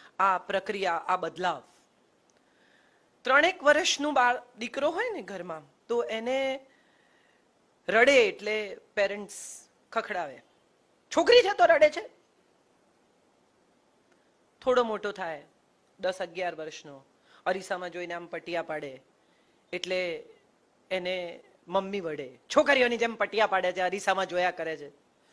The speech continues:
થોડો હજી મોટો થાય એટલે વહાલ કરવા આવે માને કે ભેટે કે ખોળામાં બેસે કે શું છોકરીઓની જેમ ચોંટાચોંટ કરે છે. હજી થોડો મોટો થાય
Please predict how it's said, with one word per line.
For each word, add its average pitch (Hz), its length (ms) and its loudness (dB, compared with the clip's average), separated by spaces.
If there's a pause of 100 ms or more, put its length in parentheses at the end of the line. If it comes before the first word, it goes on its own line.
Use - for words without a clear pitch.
(140)
થોડો 330 280 8
હજી 254 260 2
મોટો 202 320 -2
થાય 139 340 -8 (1040)
એટલે 190 560 -10 (680)
વહાલ 220 280 2
કરવા 185 320 -2
આવે 165 200 -2
માને 160 420 -10
કે 165 140 -14
ભેટે 185 400 -4
કે 160 160 -10
ખોળામાં 185 480 2
બેસે 151 220 -12
કે 165 100 -10
શું 320 160 -6
છોકરીઓની 202 500 -2
જેમ 190 200 -8
ચોંટાચોંટ 165 560 -10
કરે 135 260 -14
છે. 135 120 -20 (1900)
હજી 240 220 -2
થોડો 208 300 -4
મોટો 175 280 -8
થાય 139 340 -14